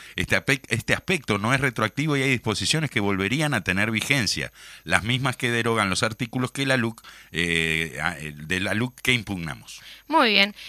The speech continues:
Speaker 2: En el Semanario del Popular se expresa: "La luc es una propuesta apresurada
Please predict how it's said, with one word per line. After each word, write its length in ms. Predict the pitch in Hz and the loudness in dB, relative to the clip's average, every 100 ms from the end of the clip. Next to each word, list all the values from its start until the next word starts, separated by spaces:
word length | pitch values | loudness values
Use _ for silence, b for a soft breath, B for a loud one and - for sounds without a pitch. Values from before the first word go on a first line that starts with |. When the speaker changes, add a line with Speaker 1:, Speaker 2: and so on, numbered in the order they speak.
| B | B
Speaker 2:
En 100 | 240 | 4
el 120 | 247 | 4
Semanario 500 | 240 254 262 302 320 | 4 4 6 6 6
del 140 | 247 214 | 4 4
Popular 560 | 214 190 226 269 320 | -2 0 2 4 4
se 100 | - | 0
expresa: 560 | 226 - 165 160 - 180 | -4 -6 -8 -6 -2 4
"La 160 | 208 233 | 6 6
luc 220 | 330 - | 6 2
es 220 | 262 240 | 0 0
una 180 | 262 233 | 2 2
propuesta 540 | 208 208 220 202 - | 2 -2 -2 -2 0
apresurada 1000 | 196 - 277 220 208 190 208 254 277 285 | 6 6 6 0 -2 2 8 8 8 4